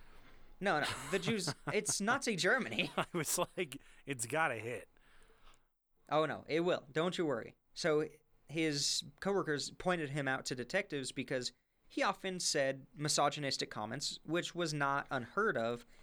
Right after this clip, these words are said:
Speaker 1: but he was particularly violent with them, and he ke-, just kept talking about killing.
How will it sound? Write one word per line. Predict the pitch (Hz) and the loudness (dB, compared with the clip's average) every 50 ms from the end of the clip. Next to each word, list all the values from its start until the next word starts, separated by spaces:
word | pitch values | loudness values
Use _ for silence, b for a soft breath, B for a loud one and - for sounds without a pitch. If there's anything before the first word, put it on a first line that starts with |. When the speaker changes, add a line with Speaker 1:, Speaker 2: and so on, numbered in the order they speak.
| b b | b b
Speaker 1:
but | - 185 | -4 -4
he | - 220 226 | -2 0 0
was | 214 196 - | 0 0 -2
particularly | - 185 175 - 208 202 - 190 165 151 135 123 120 | -2 -4 -4 -2 -4 -2 0 0 2 2 2 0 0
violent | 117 - 170 196 185 156 - - | 0 2 2 2 2 0 -2 -4
with | 127 - - | -6 -6 -4
them, | - 120 120 127 - b b b b b b b b - | -4 -4 -4 -6 -12 b b b b b b b b -4
and | - 151 147 | -4 -2 -2
he | 147 170 180 180 175 - - - | 0 0 0 0 -2 -4 -6 -6
ke-, | - 202 175 | -6 -4 -2
just | 165 220 - - | -2 -2 -2 -2
kept | 247 - - - | -2 -4 -4 -4
talking | - 185 185 - - 202 | -6 -6 -4 -2 0 2
about | 196 190 - - | 2 0 0 0
killing. | - 220 233 185 123 - | 0 0 0 0 -4 -6